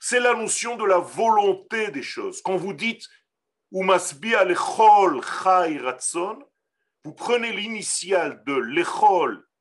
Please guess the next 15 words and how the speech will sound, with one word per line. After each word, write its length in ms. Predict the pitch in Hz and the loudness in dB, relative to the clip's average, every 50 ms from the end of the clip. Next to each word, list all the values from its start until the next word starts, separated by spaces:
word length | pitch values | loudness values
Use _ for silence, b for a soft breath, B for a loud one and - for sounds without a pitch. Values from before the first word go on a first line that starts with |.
| _ _ | _ _
chai 580 | - - - 196 190 175 151 127 104 - - _ _ _ - | -18 -6 0 2 2 2 2 0 -4 -8 -14 _ _ _ -8
ratzon, 640 | - 127 139 - - - 151 147 165 185 226 - _ _ _ _ | -6 -6 -6 -6 -8 -8 -8 -6 -8 -8 -10 -16 _ _ _ _
à 100 | - 160 | -8 -8
toute 320 | - - 247 247 214 151 - | -6 -6 -6 -8 -8 -8 -10
vie, 340 | 139 156 220 220 196 147 123 | -12 -10 -8 -8 -8 -6 -4
la 120 | 131 131 | -4 -2
volonté, 680 | 131 165 185 175 156 139 - - 151 160 196 - - _ _ _ _ _ _ _ _ _ _ | 2 2 2 2 0 -2 -6 -8 -10 -10 -10 -12 -16 _ _ _ _ _ _ _ _ _ _
eh 80 | - 123 | -14 -8
bien, 140 | 139 160 156 | -8 -6 -6
ce 160 | - 165 156 | -6 -6 -4
sont 280 | - - - 170 170 | -4 -4 -4 -4 -6
les 300 | 165 151 143 131 117 170 | -6 -6 -6 -6 -8 -12
initiales 540 | 175 170 151 - - - - 139 135 135 - | -14 -14 -14 -14 -14 -10 -6 -6 -6 -6 -6
de 80 | - 180 | -8 -8
Rachel. 420 | 175 117 - - - 98 92 - | -8 -8 -12 -14 -16 -18 -18 -18